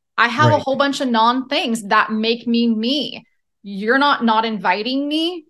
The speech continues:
Speaker 1: to a birthday party because I need a gluten-free cupcake. I'm still being included. Alcohol should be no different. And the more
Speaker 2: Right.
Speaker 1: we tell people that we're just not even in recovery, we're just a non-drinker, they can support us, right?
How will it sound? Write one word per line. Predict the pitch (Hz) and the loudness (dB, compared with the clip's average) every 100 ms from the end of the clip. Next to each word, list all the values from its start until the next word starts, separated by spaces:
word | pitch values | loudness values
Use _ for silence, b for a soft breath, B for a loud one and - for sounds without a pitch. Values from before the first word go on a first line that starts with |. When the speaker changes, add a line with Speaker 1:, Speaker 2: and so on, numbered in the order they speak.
| _ | _
Speaker 1:
to | - 240 | -2 0
a | |
birthday | 220 233 233 294 | 0 0 0 -2
party | - 220 220 | -2 -2 -2
because | 226 220 220 226 | -4 -4 -6 -2
I | 220 | -2
need | 220 214 | -2 -6
a | 180 | -6
gluten-free | 208 220 208 208 - 208 277 277 | -4 -2 -4 -12 -12 -8 -6 -8
cupcake. | - - - - 170 185 233 - _ _ _ - | -4 -4 -6 -8 -4 -4 -4 -14 _ _ _ -8
I'm | 466 | -6
still | - 466 | 0 0
being | 233 208 190 - _ _ _ - | 0 -4 -8 -14 _ _ _ -10
included. | 247 - - 294 160 - b b _ _ | -10 -6 -6 -4 -4 -6 b b _ _
Alcohol | 254 254 254 247 | 2 2 2 0
should | 233 220 | 0 -4
be | 208 | -4
no | 185 | -6
different. | 175 180 87 101 - _ _ | -8 -10 -10 -12 -16 _ _
And | 233 233 | 0 4
the | |
more | 233 240 | 6 6
Speaker 2:
Right. | 262 | 4
Speaker 1:
we | 247 | 0
tell | 233 240 226 | -4 -2 -2
people | 233 269 240 277 | -4 -8 -6 -2
that | 233 208 | -2 0
we're | 220 | -4
just | 190 214 - | -4 -8 -8
not | 247 311 | -6 -4
even | 359 277 | -2 -2
in | 240 | -2
recovery, | 233 285 294 226 | -2 -2 0 0
we're | 202 220 | 0 -4
just | 226 226 | -4 -6
a | |
non-drinker, | 202 196 202 190 180 240 339 403 b b _ - | -6 -4 -4 -6 -8 -2 -2 -2 b b _ -4
they | 381 | -4
can | 381 | -2
support | 359 - 339 294 | -6 -6 -2 -2
us, | - - - | -2 -6 -6
right? | 196 196 254 | -2 0 0